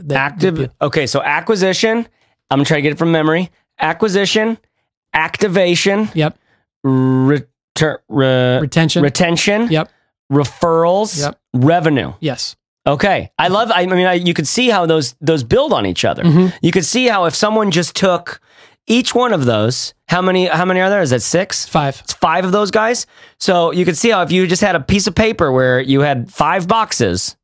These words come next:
Speaker 2: and you went to Google Analytics or whatever it is that you use to measure your stuff, and you're like, "Okay,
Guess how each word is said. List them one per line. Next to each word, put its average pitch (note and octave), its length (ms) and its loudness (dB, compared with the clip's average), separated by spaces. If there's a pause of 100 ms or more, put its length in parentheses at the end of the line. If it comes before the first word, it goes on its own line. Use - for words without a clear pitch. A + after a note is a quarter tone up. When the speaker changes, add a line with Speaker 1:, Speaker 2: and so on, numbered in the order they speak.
(500)
Speaker 2:
and C3+ 120 2
you D3+ 120 2
went D#3+ 200 2
to E3 60 0
Google F#3 280 2
Analytics G3+ 720 0 (340)
or C#3 160 0
whatever D3+ 380 2
it F3+ 80 0
is F3 140 0
that D#3 120 0
you E3+ 80 2
use E3+ 240 2
to - 80 0
measure F3+ 280 0
your A#2+ 140 0
stuff, F#2 500 -4 (280)
and C3 100 2
you're C#3 100 2
like, C3 180 0
"Okay, D3+ 400 0